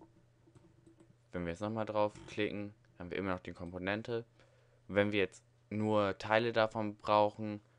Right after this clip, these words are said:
können wir diese Komponente auch in ihre Einzelteile auflösen. Jetzt haben wir hier ganz normales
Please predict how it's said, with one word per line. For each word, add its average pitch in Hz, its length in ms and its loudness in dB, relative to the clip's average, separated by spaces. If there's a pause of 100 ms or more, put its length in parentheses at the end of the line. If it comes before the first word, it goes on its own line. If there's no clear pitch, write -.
können 113 200 0
wir 131 80 2
diese 101 200 -2
Komponente 92 560 -2
auch - 120 -2
in 117 80 -6
ihre 131 260 0
Einzelteile 80 640 -2
auflösen. 80 680 -6 (840)
Jetzt 95 180 -8
haben 104 140 0
wir 104 80 0
hier 131 400 -2 (840)
ganz 120 260 0
normales 107 680 -2